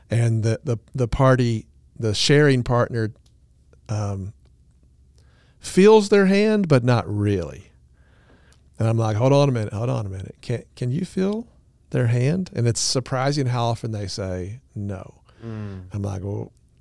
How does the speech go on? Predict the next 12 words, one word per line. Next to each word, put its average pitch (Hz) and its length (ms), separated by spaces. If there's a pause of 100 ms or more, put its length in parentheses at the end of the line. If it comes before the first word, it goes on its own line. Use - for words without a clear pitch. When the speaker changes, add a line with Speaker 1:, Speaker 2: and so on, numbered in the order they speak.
Speaker 1:
without 123 340
saying 120 300
this, 104 180
I'm 104 120
like, 98 160
"Well, 98 140
we 120 120
ain't 117 200
leaving 104 340
till 107 100
you 95 160
do." 98 180